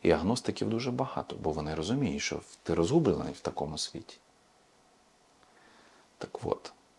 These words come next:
мислення таке, коли ти відчуваєш себе, і це є правильно, от що ти відчуваєш, що ти собі вирішив, то є правильно, це катастрофічно неправильний підхід до життя.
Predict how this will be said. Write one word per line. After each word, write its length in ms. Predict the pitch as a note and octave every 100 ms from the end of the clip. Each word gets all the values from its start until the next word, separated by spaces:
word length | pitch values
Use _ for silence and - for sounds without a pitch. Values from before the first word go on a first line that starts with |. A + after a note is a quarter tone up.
| _ _ _ _ _
мислення 680 | - E2 A#2+ - - - G1+ - _ _ - _ _ _ -
таке, 400 | - - - -
коли 360 | - D#2+ E2 D#2+ -
ти 180 | G#2+ F#2+
відчуваєш 920 | F#2 - F2+ F2+ F2+ D2+ D2+ - -
себе, 500 | - D2 D2+ D2+ C2+ -
і 60 |
це 260 | - - E2+
є 120 | D#2
правильно, 640 | - A#2+ C#3 E2+ - - - _ _ -
от 160 | - -
що 200 | - A#2+
ти 140 | F2
відчуваєш, 840 | D#2+ - C#2+ C#2 E2+ D#2+ - - - _ _ _
що 200 | - A2+
ти 100 | G#2+
собі 300 | F2+ D2+ D#2+
вирішив, 580 | D2+ F#2 E2 D2+ - -
то 140 | - D2+
є 140 | D2+
правильно, 340 | A2+ B2+ D#2+ -
це 240 | - - G2
катастрофічно 1120 | G#2+ - F#2+ - F#2 E2 F#2+ G#2+ - A2+ G#2+
неправильний 640 | F2 F2 - D#2 D#2 D#2 -
підхід 400 | - - C#2 C#2
до 120 | C#2+
життя. 400 | C2+ - -